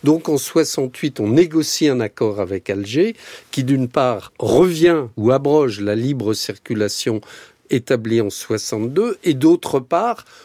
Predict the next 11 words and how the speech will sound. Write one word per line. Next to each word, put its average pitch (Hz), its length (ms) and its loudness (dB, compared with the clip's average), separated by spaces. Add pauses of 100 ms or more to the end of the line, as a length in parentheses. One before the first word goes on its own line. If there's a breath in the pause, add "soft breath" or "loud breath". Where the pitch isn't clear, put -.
(160 loud breath)
leur 156 240 2
donne 156 260 4
en 120 80 -2
compensation 135 1080 -2
des 120 380 -4
avantages 123 640 -4
particuliers. 95 840 -12 (800 loud breath)
Et - 60 -2
la 123 140 4
deuxième 139 480 2
raison, 127 500 0